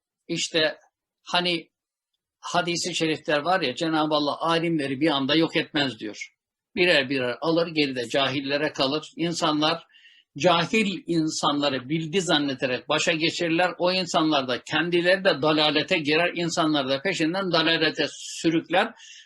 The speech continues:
Bunun aramızda hala ilim ehli varken örneklerini görmüş oluyoruz. Böylece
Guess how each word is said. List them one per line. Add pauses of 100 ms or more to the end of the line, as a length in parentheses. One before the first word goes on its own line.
(120)
Bunun (340)
aramızda
hala
ilim
ehli
varken
örneklerini
görmüş
oluyoruz.
Böylece